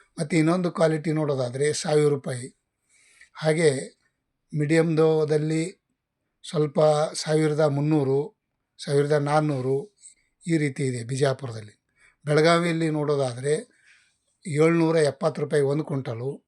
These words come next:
ಗರಿಷ್ಠ ಕನಿಷ್ಠ ನೋಡೋದಾದರೆ ಒಂದು ಸಾವಿರದ ಎಂಟುನೂರ ಐವತ್ತು ರೂಪಾಯಿ ತನಕ ಇದೆ. ಮಧ್ಯಮ ನೋಡೋದಾದರೆ ಒಂಬೈನೂರು ರೂಪಾಯಿ ಇದೆ,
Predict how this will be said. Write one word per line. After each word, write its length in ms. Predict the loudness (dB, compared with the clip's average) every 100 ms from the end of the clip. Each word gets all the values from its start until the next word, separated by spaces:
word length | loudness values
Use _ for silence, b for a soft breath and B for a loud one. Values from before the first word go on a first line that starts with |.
| _ _ _ _ _ _ _ _ -8
ಗರಿಷ್ಠ 400 | -4 -4 -4 -4
ಕನಿಷ್ಠ 500 | -4 -2 -4 -4 -6
ನೋಡೋದಾದರೆ 920 | -6 -4 -2 -2 -6 -4 -4 -4 -8 _ _ _ _ _ _ -12
ಒಂದು 200 | -4 -4
ಸಾವಿರದ 420 | 0 2 2 0 0
ಎಂಟುನೂರ 520 | 0 -2 -4 -2 0 0 0 -4 -6 -8
ಐವತ್ತು 340 | -2 0 0 -6
ರೂಪಾಯಿ 200 | -6 -6
ತನಕ 260 | -6 -6
ಇದೆ. 280 | -4 -4 -8 -18 _ _ _ _ b b b -4
ಮಧ್ಯಮ 420 | -2 0 0 0
ನೋಡೋದಾದರೆ 800 | 0 0 0 -2 -2 -2 -2 -4 _ _ _ -12
ಒಂಬೈನೂರು 480 | -4 2 2 2 0
ರೂಪಾಯಿ 260 | 2 2
ಇದೆ, 480 | 2 2 0 -4 _